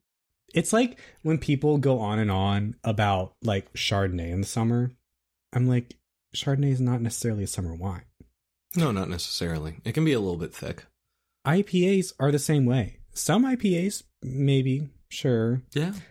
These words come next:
Speaker 2: a good number of them, actually.
Speaker 1: Um, but in
Speaker 2: Not
Speaker 1: general,
Speaker 2: a milkshake I P A, though. That, that would be a
Speaker 1: but
Speaker 2: bad idea.
Speaker 1: in general, they're just, they're just too strong for Virginia heat, man. I want something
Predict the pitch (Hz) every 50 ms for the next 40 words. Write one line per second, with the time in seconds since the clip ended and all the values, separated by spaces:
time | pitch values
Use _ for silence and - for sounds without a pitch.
0 | _ - - 120 110 - 131 131 135 131 135 165 170 135 90 78 73 80 76 69
1 | 71 - - - - - 95 - - - 147 151 147 143 143 139 135 135 135 127
2 | 127 151 147 147 147 151 - 156 160 160 131 135 147 156 - - 160 160 160 170
3 | - - 80 78 76 - 78 76 73 73 71 71 71 73 71 76 73 73 - -
4 | 85 82 107 156 156 - - - 73 73 - - - 127 - 76 - - 156 175
5 | 180 - 190 214 247 240 208 190 175 - - 220 - - - - 160 170 - 226
6 | - - - - - - - 208 - - - - 113 120 156 185 180 - - 143
7 | 131 123 120 - 131 131 135 120 110 110 120 139 131 113 104 107 110 113 117 127
8 | 131 135 - 117 123 135 131 - 143 135 135 143 139 131 135 131